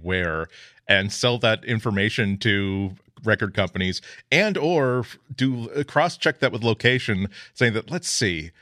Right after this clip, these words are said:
I'm in a bu-, th-, th-, this phone is in a bar and it's playing this song, apparently loud, loudly enough that it seems to be over the P A. Let's check to see if they have a license to play public music. No? Guess what?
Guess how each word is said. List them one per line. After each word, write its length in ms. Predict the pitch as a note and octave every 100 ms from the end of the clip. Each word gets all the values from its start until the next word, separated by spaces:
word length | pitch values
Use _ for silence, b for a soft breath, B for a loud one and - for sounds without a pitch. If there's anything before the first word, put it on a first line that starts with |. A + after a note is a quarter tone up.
| b b
I'm 240 | - G2+ D3
in 80 | F#3
a 60 |
bu-, 200 | A2 B2+
th-, 180 | B2+ C3+
th-, 240 | C3 C#3
this 160 | C#3+ C#3+
phone 200 | - G3
is 140 | F3
in 60 | D#3
a 60 | B2
bar 440 | F2+ A2 A2 A2+
and 140 | G2+ G2+
it's 120 | -
playing 580 | - C#3 D3 C#3+ B2+ F#2+
this 180 | A#2
song, 460 | - - A2+ G#2 G2+
apparently 340 | F#2+ C#3+ D#3
loud, 420 | B2+ A2 A2+ B2+ C3+
loudly 320 | B2 F3 F3
enough 220 | D3+ C3+
that 80 | A#2
it 60 |
seems 240 | - C3+ B2+
to 40 |
be 140 | D#3 F#3+
over 220 | A2+ A2
the 80 | G2
P 320 | - A2+ A2+
A. 240 | G2+ F#2+ - B B
Let's 240 | B2+ B3 -
check 240 | - F#3+
to 80 | -
see 260 | - E3 C#3+
if 160 | -
they 140 | C3+ B2
have 180 | C3
a 60 | A#2
license 560 | G#2 G#2+ A#2 - G#2+ -
to 100 | G#2
play 260 | - A2
public 380 | G2+ A#2+ G2 G2
music. 340 | G#2+ F#2 F#2
No? 300 | F2+ B2 A#3+ - B B -
Guess 260 | C4 -
what? 220 | C4+ G3